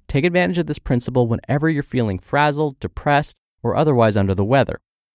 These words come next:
Clear the coffee table of used cups and tissues, sort through the pile of mail, and take care of dishes, Amazon boxes, and whatever else is cluttering up your area.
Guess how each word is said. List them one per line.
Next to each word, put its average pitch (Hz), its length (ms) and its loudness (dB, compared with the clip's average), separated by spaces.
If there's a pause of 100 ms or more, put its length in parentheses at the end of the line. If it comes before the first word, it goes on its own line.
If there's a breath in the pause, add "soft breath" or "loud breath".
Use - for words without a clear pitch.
(220)
Clear 208 280 4
the 196 100 0
coffee 147 380 -2
table 101 380 0
of 92 100 -4
used 120 320 -2
cups - 380 -2
and 104 120 -2
tissues, 87 520 -2 (240 soft breath)
sort - 400 0
through 180 160 2
the 147 80 -4
pile 127 340 0
of 107 80 0
mail, 104 400 2
and 76 100 -6
take 135 220 -4
care 127 220 0
of 92 160 -4
dishes, 139 600 0
Amazon 135 460 0
boxes, 127 520 0
and 95 160 -4
whatever 123 400 -2
else 123 280 2
is 104 80 -10
cluttering 104 460 0
up 90 160 -2
your 90 100 0
area. 98 380 2